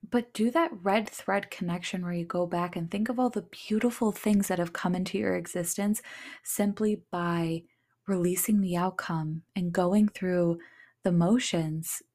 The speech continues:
to experience all of those past present moments. That's funny to say, past present moments.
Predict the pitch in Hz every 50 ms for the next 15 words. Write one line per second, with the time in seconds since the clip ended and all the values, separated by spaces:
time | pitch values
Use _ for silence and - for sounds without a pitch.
0 | _ _ - - 208 196 185 190 - - - - 202 202 208 208 208 196 180 170
1 | 165 160 160 165 - - - - _ _ _ _ _ _ _ _ _ _ _ _
2 | _ _ _ _ _ _ _ _ _ _ - - 196 190 202 202 226 226 220 -
3 | - - 180 180 185 180 - - - - 185 180 170 - - - _ _ - -
4 | 175 170 165 175 170 180 180 165 160 170 175 165 160 156 170 185 180 - - -
5 | _ - 175 170 170 - - 170 156 156 156 156 165 160 - 160 156 165 170 -
6 | - 160 160 - - - 170 160 156 175 170 160 156 156 156 156 -